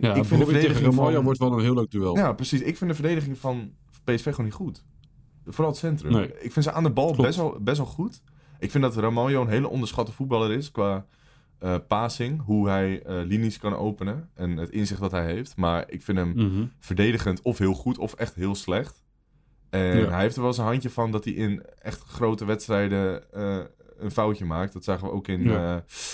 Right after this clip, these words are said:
Speaker 2: oeh, dat was, eh, uit bij, eh, Le-, Lens. In de Champions
Speaker 1: Lens.
Speaker 2: League maakte hij, eh,
Speaker 1: Ja.
Speaker 2: Lens? Is het Lens?
Speaker 1: Ja.
Speaker 2: Lens. Ja, jij bent,
Speaker 1: Ja.
Speaker 2: eh, half Frans, dus
Speaker 1: Ja.
Speaker 2: jij zal het wel weten.
Speaker 1: Ja, die discussie ga je niet winnen.
Speaker 2: <laughs> Nee, dat dacht ik al.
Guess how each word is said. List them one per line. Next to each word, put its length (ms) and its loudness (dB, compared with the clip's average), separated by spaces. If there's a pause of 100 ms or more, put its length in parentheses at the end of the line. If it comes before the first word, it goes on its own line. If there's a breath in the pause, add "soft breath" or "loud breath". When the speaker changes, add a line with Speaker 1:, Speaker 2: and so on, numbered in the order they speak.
(600 loud breath)
Speaker 2:
oeh, 140 2
dat 120 4
was, 220 -2
eh, 180 2 (440)
uit 360 0
bij, 220 2 (240)
eh, 60 0
Le-, 220 0
Lens. 400 0 (880)
In 100 2
de 60 2
Champions 60 -6
Speaker 1:
Lens. 260 4
Speaker 2:
League 180 2
maakte 260 -2
hij, 260 2
eh, 60 6
Speaker 1:
Ja. 140 0 (340)
Speaker 2:
Lens? 400 -2
Is 60 -4
het 100 -8
Lens? 400 -4 (760)
Speaker 1:
Ja. 240 0 (400)
Speaker 2:
Lens. 460 -12 (240)
Ja, 220 0
jij 100 -2
bent, 200 -4
Speaker 1:
Ja. 360 -2
Speaker 2:
eh, 40 -8 (1040)
half 220 -2
Frans, 400 -8
dus 140 -6
Speaker 1:
Ja. 60 -4
Speaker 2:
jij 140 -4
zal 140 -10
het 80 -10
wel 100 -10
weten. 220 -4
Speaker 1:
Ja, 60 0
die 80 4
discussie 420 2
ga 60 2
je 60 2
niet 140 0
winnen. 220 0 (260)
Speaker 2:
<laughs> 260 4
Nee, 300 2
dat 280 0
dacht 220 -2
ik 140 -4
al. 180 -2